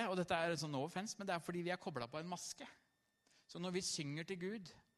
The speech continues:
så får vi noe tilbake. Vi puster ut, og vi puster inn Gud.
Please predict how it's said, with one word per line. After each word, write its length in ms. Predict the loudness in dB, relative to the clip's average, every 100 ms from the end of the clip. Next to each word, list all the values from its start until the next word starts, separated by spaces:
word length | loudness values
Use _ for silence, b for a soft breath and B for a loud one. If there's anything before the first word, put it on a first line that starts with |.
| b b b b
så 160 | -8 -6
får 300 | -4 -2 0
vi 80 | -2
noe 100 | -4
tilbake. 380 | -4 -4 -4 -2
Vi 140 | -2
puster 480 | -2 -6 -4 -2 -2
ut, 320 | 2 0 0
og 100 | -2
vi 80 | -2
puster 460 | -4 -6 -4 -4 -4
inn 180 | -2 0
Gud. 300 | 0 0 -4